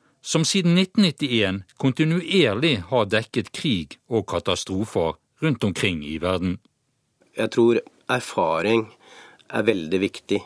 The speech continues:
Speaker 2: i denne type arbeid, fordi det som ikke blir formidlet via et stillbilde, det er de enorme sanseinntrykkene,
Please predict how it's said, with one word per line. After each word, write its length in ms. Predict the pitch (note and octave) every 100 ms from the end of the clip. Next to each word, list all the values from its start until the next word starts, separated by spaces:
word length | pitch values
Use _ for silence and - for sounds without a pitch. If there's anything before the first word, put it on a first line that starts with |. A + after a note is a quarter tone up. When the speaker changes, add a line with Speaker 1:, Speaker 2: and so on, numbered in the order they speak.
| -
Speaker 2:
i 300 | F#2+ F#2 F#2+
denne 320 | G2+ F2 D#2
type 240 | F2+ E2+ E2+
arbeid, 400 | E2 - C#2 -
fordi 480 | - F2+ F#2+ G#2 A#2 - - - - - -
det 240 | - G2
som 160 | - B2
ikke 220 | - A2
blir 260 | - F#2 -
formidlet 600 | A2 F2+ F2+ G2+ - G2
via 480 | F2 E2+ F#2+ G2+ G2+
et 100 | -
stillbilde, 640 | - F2+ D2+ D#2+ F2 F#2+ A#2 -
det 240 | - F#2 G2+
er 420 | F#2 F#2 G#2 G#2+ - _
de 480 | E2 F#2 F#2 G2 G2 -
enorme 560 | G2+ G#2 F2 E2+ G2
sanseinntrykkene, 1040 | - A2+ F2+ - D2+ C#2 - - - F#2